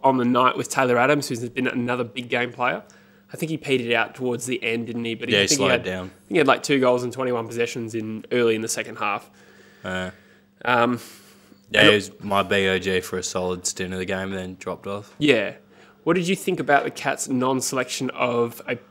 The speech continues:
Speaker 1: true ruckman in Stanley coming up against Grundy?
Speaker 2: It's a big call considering it's Brodie Grundy, but at the same time, I don't necessarily mind it. Blicavs is a sort of guy that can match his sort of mobility and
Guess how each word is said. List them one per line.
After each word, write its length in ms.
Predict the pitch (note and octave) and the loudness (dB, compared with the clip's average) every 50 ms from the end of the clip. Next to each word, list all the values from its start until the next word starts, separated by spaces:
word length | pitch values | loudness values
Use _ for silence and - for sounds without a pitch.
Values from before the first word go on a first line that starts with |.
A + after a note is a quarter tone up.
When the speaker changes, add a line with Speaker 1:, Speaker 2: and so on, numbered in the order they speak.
| _ _ _ | _ _ _
Speaker 1:
true 200 | - - D#3+ C#3+ | -6 -4 -2 0
ruckman 380 | C3+ B2+ B2 - - B2 A#2+ - | 0 -2 -2 -2 -4 -6 -6 -4
in 140 | - B2 A#2 | -6 -6 -6
Stanley 720 | A2+ - - - A#2+ B2 B2 A#2+ A#2 A#2 G#2 G#2 A#2+ C#3 - - - _ _ _ _ _ _ _ _ _ - | -6 -6 -4 -2 0 0 0 0 -2 -2 -2 -4 -4 -6 -8 -14 -20 _ _ _ _ _ _ _ _ _ -4
coming 200 | - C3 B2+ B2 | -2 0 0 -2
up 100 | A2 - | -2 -4
against 260 | A#2 A#2 G#2+ G2+ - | -4 -4 -6 -6 -6
Grundy? 380 | - A2 G#2 G2+ - B2 - - _ _ _ _ _ _ _ _ _ _ _ | -6 -8 -8 -8 -10 -14 -16 -20 _ _ _ _ _ _ _ _ _ _ _
Speaker 2:
It's 80 | _ - | _ -14
a 40 | B2+ | -4
big 280 | - - G#3+ G3 G#3+ | 6 8 8 8 8
call 320 | - - C#3 C#3+ C#3+ C#3+ C3 | 8 8 10 10 10 10 6
considering 420 | C3+ A#2+ A2 - - A#2+ A#2 A2+ A2 | 4 0 -2 0 2 2 2 2 0
it's 120 | G2+ - | -2 0
Brodie 260 | - B2 A#2+ A2+ G#2+ | 4 6 6 8 6
Grundy, 360 | G#2 A#2+ A#2+ B2+ A#2+ A2+ G#2+ | 6 6 6 6 6 2 0
but 180 | G2+ - C#3 C#3+ | -2 2 6 6
at 100 | D#3 C#3+ | 6 6
the 80 | D3+ D3 | 4 4
same 300 | - G#3 G#3+ A#3 A#3 F#3+ | 6 6 6 6 6 4
time, 320 | - - F#3+ G3 F3+ D3+ | 4 4 4 6 6 6
I 60 | D3 D#3 | 6 6
don't 180 | F3+ F#3+ D3 | 6 4 4
necessarily 500 | F3 F3+ - - - - D#3+ D3 B2 A2+ G#2+ | 0 -2 -2 0 2 4 4 4 4 2 2
mind 280 | A2+ B2 D3+ D#3 B2 | 0 0 0 0 0
it. 200 | G#2+ F#2+ - - - | -2 -4 -6 -2 0
Blicavs 600 | D3 F#3 E3+ - - D#3 D3+ D3 C#3+ B2 A2+ A#2+ | 0 0 0 0 2 4 4 4 4 2 -2 -6
is 220 | A#2 A2 G#2+ F#2+ | -8 -10 -10 -8
a 80 | - A#2 | -6 -6
sort 240 | - - - C3 B2 A#2+ | -4 -2 -2 0 0 0
of 60 | G#2+ | 0
guy 180 | A#2+ A#2 A#2+ | 2 2 2
that 140 | A2 A2+ G2+ | 2 0 -4
can 240 | - - A2+ G#2+ G#2+ | -6 -8 -6 -4 0
match 300 | A2+ B2 C3 - - - | 2 2 2 2 0 -4
his 160 | - A#2+ G#2 - | -6 -4 -4 -2
sort 200 | - A2+ A2 G#2 | 0 0 0 0
of 80 | G2+ | -2
mobility 760 | G#2+ G#2+ G#2 G#2 G2 G2 A2 G#2+ G#2+ G#2+ G#2+ G#2+ G#2+ G#2+ G#2+ G#2 | -2 -2 -2 -2 -2 -2 -2 0 0 0 0 0 0 0 0 -2
and 160 | G2 G2 | -4 -6